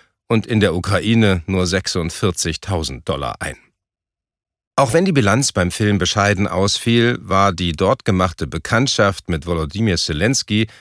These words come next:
für Andriy Jermaks Zukunft doch entscheidend. Zehn Jahre zuvor hatte er sich wohl kaum vorstellen können, wohin seine Freundschaft mit dem Art Director von Studio Quartal fünfundneunzig noch führen würde.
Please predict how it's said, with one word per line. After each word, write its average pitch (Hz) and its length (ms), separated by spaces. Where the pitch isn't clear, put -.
für 107 420
Andriy 104 420
Jermaks 85 640
Zukunft 107 600
doch 95 240
entscheidend. 90 680
Zehn 113 260
Jahre 110 340
zuvor 113 540
hatte 123 180
er 92 100
sich 92 200
wohl 85 120
kaum 101 280
vorstellen 104 640
können, 104 320
wohin 117 380
seine 110 240
Freundschaft 107 640
mit 80 120
dem - 200
Art 87 260
Director 90 480
von 80 180
Studio 92 420
Quartal 87 520
fünfundneunzig 98 960
noch 95 160
führen 62 420
würde. 71 300